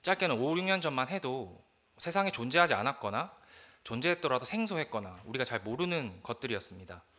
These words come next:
근데 매우 빠른 속도로 우리들의 곁으로 다가왔고, 어, 각 산업 전반에 걸친, 특히 미디어 산업 분야에, 어, 매우 빠른 속도로 대중화되고 상용화되었습니다.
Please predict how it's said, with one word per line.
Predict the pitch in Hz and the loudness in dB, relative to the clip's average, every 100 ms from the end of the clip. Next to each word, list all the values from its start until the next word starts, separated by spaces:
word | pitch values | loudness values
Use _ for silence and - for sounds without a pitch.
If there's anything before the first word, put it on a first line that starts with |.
| - - - - - _ _ | -20 -20 -20 -20 -20 _ _
근데 | 120 127 | 2 6
매우 | 180 | 10
빠른 | 175 180 196 | 10 10 8
속도로 | 202 196 170 160 | 2 2 4 4
우리들의 | 117 123 147 143 | 4 -2 -2 -2
곁으로 | 131 - 113 | -2 -4 -6
다가왔고, | - 127 117 95 - 110 147 - _ _ _ _ _ _ _ _ _ _ _ _ _ _ _ _ _ - - | -2 2 4 2 -4 -8 -8 -12 _ _ _ _ _ _ _ _ _ _ _ _ _ _ _ _ _ -20 -16
어, | - 107 95 92 - _ _ _ | -10 -8 -8 -10 -14 _ _ _
각 | - 220 | 0 2
산업 | - 185 185 | 4 4 2
전반에 | 143 156 175 160 | 2 6 6 6
걸친, | 117 - 147 180 - - - | 0 -2 -4 -6 -12 -20 -14
특히 | - - 160 | -10 -6 -6
미디어 | 123 180 190 | 2 8 10
산업 | 165 165 160 160 - | 8 6 4 2 -8
분야에, | 135 127 127 151 92 - - | 2 4 6 2 -2 -12 -20
어, | - - - | -20 -20 -4
매우 | 110 170 | 4 8
빠른 | 175 180 | 10 10
속도로 | 180 175 175 160 156 117 90 - - - - | 8 2 2 4 4 2 -2 -14 -20 -20 -4
대중화되고 | 123 156 165 143 127 | -2 6 6 6 0
상용화되었습니다. | 170 170 170 151 - 123 - 90 90 90 | -2 2 4 4 2 -2 -2 -8 -12 -12